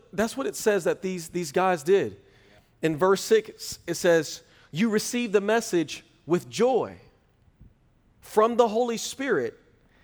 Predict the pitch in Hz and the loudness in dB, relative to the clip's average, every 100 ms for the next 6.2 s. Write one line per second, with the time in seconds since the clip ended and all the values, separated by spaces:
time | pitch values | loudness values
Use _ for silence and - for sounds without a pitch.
0 | _ _ _ _ _ _ _ _ _ - | _ _ _ _ _ _ _ _ _ 0
1 | 180 226 214 190 - 269 294 139 123 - | 2 2 -2 -6 0 2 2 2 -2 -10
2 | - - - _ _ _ _ _ _ _ | -18 -20 -20 _ _ _ _ _ _ _
3 | 190 180 - - - - - 254 202 - | 0 2 -4 -8 -10 -6 -2 -2 -2 -8
4 | - _ _ - _ _ _ _ _ _ | -20 _ _ -20 _ _ _ _ _ _
5 | 160 147 143 143 131 165 160 156 143 113 | 0 0 -2 -4 -2 -2 -2 -2 -4 -6
6 | 95 | -16